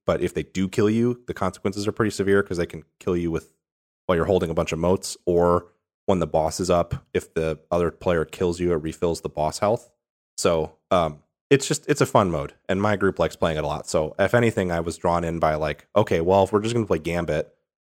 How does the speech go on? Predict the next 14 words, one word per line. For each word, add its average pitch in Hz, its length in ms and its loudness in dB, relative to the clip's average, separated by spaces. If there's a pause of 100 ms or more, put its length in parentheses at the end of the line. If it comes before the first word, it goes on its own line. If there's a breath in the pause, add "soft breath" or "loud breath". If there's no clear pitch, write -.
or 92 80 4
if 90 120 2
at 85 80 2
least 92 220 -2
I 85 80 2
can 92 140 -8
just 80 200 -10
join 85 320 0
to 80 80 -4
play 78 160 0
Gambit, 76 480 -6
then 78 120 -6
that's 76 220 -6
fun." 67 260 -10